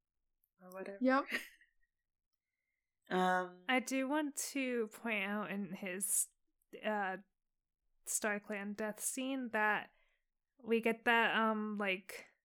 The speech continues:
Speaker 3: faint outline of himself again, and it moves.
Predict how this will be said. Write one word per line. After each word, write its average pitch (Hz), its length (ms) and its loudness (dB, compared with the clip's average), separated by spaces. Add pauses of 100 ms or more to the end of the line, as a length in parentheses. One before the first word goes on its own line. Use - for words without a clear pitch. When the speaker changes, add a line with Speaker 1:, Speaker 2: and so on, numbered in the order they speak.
(480)
Speaker 3:
faint 220 500 0 (380)
outline 220 600 4
of 220 180 0 (260)
himself 226 1000 0 (640)
again, 302 480 2 (640)
and 240 160 8
it 233 160 6
moves. 220 760 8